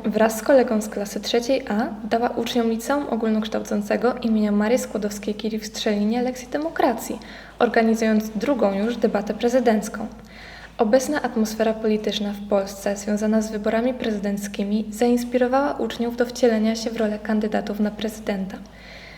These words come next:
Debatę poprowadziły rzetelne dziennikarki Michalina Kudła i Aleksandra Witos, a wśród kandydatów na urząd prezydenta znaleźli się Maksymilian Leszczyński, Karol Ostrowski,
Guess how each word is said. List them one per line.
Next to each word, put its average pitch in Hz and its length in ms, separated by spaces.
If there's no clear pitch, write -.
Debatę 208 500
poprowadziły 226 640
rzetelne 214 460
dziennikarki 254 640
Michalina 214 400
Kudła 214 420
i 226 200
Aleksandra 202 580
Witos, 202 400
a 240 60
wśród 294 260
kandydatów 220 640
na 220 120
urząd 240 280
prezydenta 202 680
znaleźli 202 460
się - 180
Maksymilian 220 520
Leszczyński, 214 800
Karol 214 260
Ostrowski, 226 720